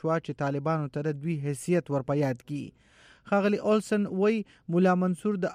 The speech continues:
افغان سولې په لار کې یو خنډ و او په دغه خاوره د امریکایي وګړو لپاره خطر و او زموږ په عسکرو به یې بریدونه کول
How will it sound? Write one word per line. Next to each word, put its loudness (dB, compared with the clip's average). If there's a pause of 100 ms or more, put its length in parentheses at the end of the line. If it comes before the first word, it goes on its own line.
افغان -2
سولې 0
په 2
لار 2
کې -12
یو -2
خنډ 2
و 0 (320)
او 0
په 2
دغه 0
خاوره 2 (100)
د -2
امریکایي 0
وګړو 0
لپاره -4
خطر -2
و 0 (320)
او 0 (120)
زموږ 0
په -2 (160)
عسکرو 0
به 4
یې -2
بریدونه 0
کول -6